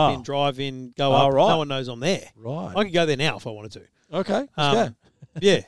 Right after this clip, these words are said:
Speaker 1: <laughs>
Speaker 2: but the
Speaker 1: Yeah,
Speaker 2: today
Speaker 1: right.
Speaker 2: extra Belinda, who you'll meet tomorrow, well, last week,
Speaker 1: Last week.
Speaker 2: um,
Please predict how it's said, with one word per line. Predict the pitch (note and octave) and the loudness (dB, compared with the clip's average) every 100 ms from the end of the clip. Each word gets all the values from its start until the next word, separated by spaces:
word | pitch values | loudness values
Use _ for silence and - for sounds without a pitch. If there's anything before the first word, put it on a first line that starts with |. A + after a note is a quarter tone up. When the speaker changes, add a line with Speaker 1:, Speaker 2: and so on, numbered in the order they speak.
| F#3+ - | -8 -10
Speaker 1:
<laughs> | D#3+ - | -12 0
Speaker 2:
but | E3+ D3 _ _ _ _ _ _ _ - | 2 2 _ _ _ _ _ _ _ -6
the | C#3+ D3 C#3 C3+ C3 | 0 2 4 4 4
Speaker 1:
Yeah, | F4+ | 4
Speaker 2:
today | C4 | 4
Speaker 1:
right. | F3 F3 | 4 4
Speaker 2:
extra | F#3+ - - D3 | 0 -2 -6 -6
Belinda, | B2+ C#3 D#3+ D3 | -4 -4 -2 -4
who | C3 | -4
you'll | B2 | -8
meet | C3 B2+ _ | -8 -12 _
tomorrow, | - B2+ B2 A2+ B2+ | -14 -8 -6 -6 -6
well, | A#2 | -12
last | A#2 C3 | -12 -10
week, | E3 _ | -10 _
Speaker 1:
Last | G#2 G#2+ | -12 -8
week. | C#3+ | 0
Speaker 2:
um, | C#3 C3+ B2+ A2+ | 0 0 -4 -16